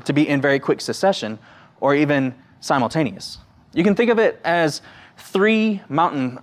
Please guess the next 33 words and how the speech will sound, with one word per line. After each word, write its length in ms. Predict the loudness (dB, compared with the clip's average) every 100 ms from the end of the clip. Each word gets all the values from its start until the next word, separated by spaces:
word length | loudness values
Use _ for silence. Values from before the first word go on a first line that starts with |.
| -12
peaks 480 | -4 -4 -4 -10 -10 -4
in 100 | -2
the 60 | 0
distance. 400 | 0 -2 -10 -4
And 100 | -2
as 120 | 0
you're 80 | 2
looking 300 | 2 0 -2
at 100 | 0
the 80 |
mountains 380 | 2 2 0 -2
from 160 | -2 -2
a 40 |
distance, 520 | 2 2 2 -6 -8 -16 -20 0
those 180 | 0 0
peaks 480 | 0 -2 -2 -12 -18 -20 -6
can 140 | -4
seem 220 | 0 2 2
to 80 |
be 160 | 4 4
right 180 | 4 2
up 140 | 2
on 100 | 0
top 220 | 0 -2
of 80 | -2
each 160 | -4 -6
other 260 | -8 -8 -16 _ _ _ _ _ _ _ _ -20 -20 _ -2
or 180 | 2 4
almost 320 | 4 2 2
no 120 | 0
distance 360 | 2 0 0 -4
between 300 | -4 -2 -2
them. 200 | -4